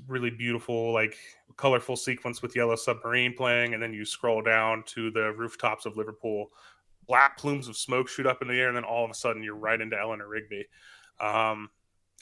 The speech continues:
I, I always love this part of this movie. I, I love every part of this movie. Let's not, let's not kid ourselves. Um, but it's really, really good. It's beautiful, man. Uh, I think this might be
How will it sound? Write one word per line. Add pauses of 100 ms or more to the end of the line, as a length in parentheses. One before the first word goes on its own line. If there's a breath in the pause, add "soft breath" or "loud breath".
I,
I
always
love
this
part
of
this
movie. (100)
I,
I
love
every
part
of
this
movie.
Let's
not, (180)
let's
not
kid
ourselves. (460 loud breath)
Um, (580)
but
it's
really,
really
good.
It's
beautiful,
man.
Uh,
I
think
this
might
be